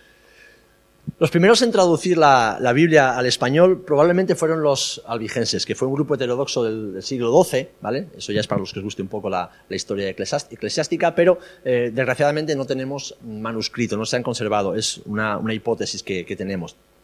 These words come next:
Ahora, la primera traducción al español, eh, que sabemos que sí se, se hizo y fue completa, fue en el año mil doscientos ochenta y bajo el auspicio de un rey muy famoso, Alfonso décimo, el Sabio, ¿eh? Fue sabio porque hizo traducir la Biblia,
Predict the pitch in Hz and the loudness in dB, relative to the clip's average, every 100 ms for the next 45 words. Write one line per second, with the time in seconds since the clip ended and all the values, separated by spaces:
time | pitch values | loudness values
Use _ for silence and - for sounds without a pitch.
0 | _ _ - 151 123 123 131 165 196 - | _ _ 2 2 4 0 0 2 2 -2
1 | - - 143 127 180 170 135 131 120 - | -14 -2 -2 2 2 2 2 0 -2 -2
2 | 117 180 180 120 127 127 143 110 113 135 | 0 2 2 0 -4 -8 -6 -2 2 2
3 | 143 - 107 123 - 113 - - - - | 0 -2 -2 -2 0 0 -2 -16 -6 0
4 | 135 139 120 - 139 127 117 151 180 165 | 2 2 2 2 2 2 2 2 2 0
5 | - - _ 151 151 170 170 170 170 151 | -4 -20 _ -2 0 0 0 -2 0 -2
6 | - 160 160 147 - 123 - 180 160 151 | 0 -4 -2 -4 -4 -4 -2 -2 0 -2
7 | 131 135 131 131 135 123 135 127 - 180 | -2 -4 -4 -2 -2 0 0 -2 -4 0
8 | 185 151 143 - - - 143 143 147 147 | 2 2 0 -4 -20 -10 -2 2 4 2
9 | 139 151 202 220 190 - 117 160 175 180 | 0 0 2 0 -2 -6 -6 -4 -2 -2
10 | 135 196 - 220 233 - _ _ _ _ | 2 2 4 0 0 -4 _ _ _ _
11 | _ _ _ _ 104 95 175 147 101 87 | _ _ _ _ -6 0 4 4 0 -4
12 | _ 113 165 220 - - _ - 120 - | _ -2 -2 -2 -12 -20 _ 0 4 6
13 | 190 233 180 123 135 139 190 127 120 123 | 8 6 6 2 0 2 2 2 2 2
14 | 110 151 127 87 | 4 6 6 2